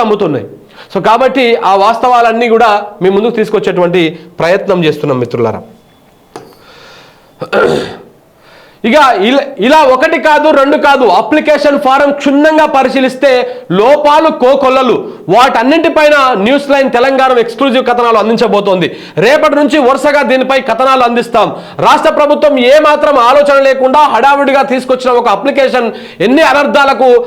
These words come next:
అల్లకల్లోలకు కారణం కాబోతుందో పూసగుచ్చినట్టు వివరించబోతున్నాం. ఒక్క అప్లికేషన్తో మన భూములపైన ఎవరి పెత్తనం రాబోతోంది? ఈ అప్లికేషన్కు భూముల ధరలకు ఉన్న లింక్ ఏంటి? ఇక్కడ కూడా ఉంది చూడండి, రైతు భరోసా ఉంటుందా,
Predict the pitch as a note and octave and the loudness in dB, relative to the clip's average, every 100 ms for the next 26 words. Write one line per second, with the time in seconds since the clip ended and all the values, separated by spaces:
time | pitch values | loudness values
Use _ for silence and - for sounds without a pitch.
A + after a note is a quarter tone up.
0 | - D3 B3 D#4+ D#4 D4 C#4+ C#4 C4 B3+ | -2 -2 0 2 2 2 2 2 2 2
1 | G#3+ C4 C#4+ B3+ B3 A#3+ A#3 A#3 C#4+ A3+ | 2 2 2 2 2 2 0 0 0 0
2 | C4+ C#4+ B3 B3+ B3 B3+ A3 G#3+ A#3 A3 | -2 0 -2 -2 -2 0 0 0 0 0
3 | G3 G3+ G3 G3+ F#3 - - G#3 B3 C4 | 0 0 0 0 -2 -12 -6 -2 0 0
4 | B3+ D4+ D#4 D4+ C#4+ D4 D4 C#4 C4 G#3 | 2 0 0 2 0 2 2 2 0 0
5 | C#4 D4 D4 D4 C#4 C#4 A#3 D4 D4+ C#4 | 0 2 0 0 2 2 2 2 0 -2
6 | A3 C#4+ C4 B3 A#3+ A#3+ A#3 A3 A#3 - | 0 0 2 2 2 0 0 2 0 -2
7 | - G3+ B3+ A#3 D4+ D#4+ D#4 D#4 D4 D4 | -8 -2 0 0 -2 0 2 2 0 0
8 | C4 G3+ D#4 D4 C4 D4 C#4+ C#4 C4+ G#3 | 0 2 2 2 0 0 0 0 0 0
9 | A3+ G#3 D4 C4 B3+ B3 - - - - | -2 0 0 2 0 -2 -4 -12 -20 -20
10 | _ _ - F3 D4 D4 C#4 B3 A#3+ G3 | _ _ -8 0 2 2 2 2 2 0
11 | D3+ - - F#3+ C#4+ D#4 D4+ D4+ D4 C#4+ | -4 -8 -8 -2 0 0 0 0 2 2
12 | A#3 A#3+ D4 C4+ | 2 0 2 2